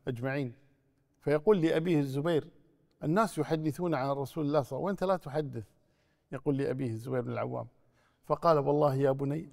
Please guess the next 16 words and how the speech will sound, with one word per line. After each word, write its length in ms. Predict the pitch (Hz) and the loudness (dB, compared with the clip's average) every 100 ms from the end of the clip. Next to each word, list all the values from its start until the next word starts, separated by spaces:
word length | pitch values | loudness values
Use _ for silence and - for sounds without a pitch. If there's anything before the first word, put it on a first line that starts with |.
| - | -10
ما 400 | 127 131 147 180 | -8 -2 2 2
حضروا 520 | - 175 165 147 135 | 0 0 2 2 2
وغبت 500 | 123 135 - - - _ _ _ _ _ _ _ _ | 0 -4 -6 -20 -20 _ _ _ _ _ _ _ _
ولا 340 | 120 147 175 156 | 2 6 8 6
حفظوا 520 | - 147 151 143 147 | 4 0 0 0 0
ونسيت، 500 | 131 123 - 135 - - _ _ _ _ _ _ _ _ _ _ - | 0 -2 -4 -6 -8 -20 _ _ _ _ _ _ _ _ _ _ -2
ولكن 440 | 131 139 - 143 | 0 0 0 -2
الحديث 420 | 127 123 143 143 | -2 -4 -4 -4
عن 140 | 120 127 | -4 -6
رسول 340 | 127 - 131 | -8 -8 -6
الله 240 | 123 127 117 | -4 -4 -6
شديد". 480 | - 113 135 - - _ _ _ _ _ _ _ _ _ | -8 -10 -12 -18 -20 _ _ _ _ _ _ _ _ _
يعني 120 | 127 | -8
كانوا 200 | 117 156 | -2 0
يتحرجون، 760 | 143 - 147 139 135 135 151 110 - _ _ _ _ _ - | 0 -2 -4 -2 -2 0 -2 -4 -12 _ _ _ _ _ -6
يخشون، 800 | - - - 220 165 135 - | -6 -4 -4 -2 0 -4 -6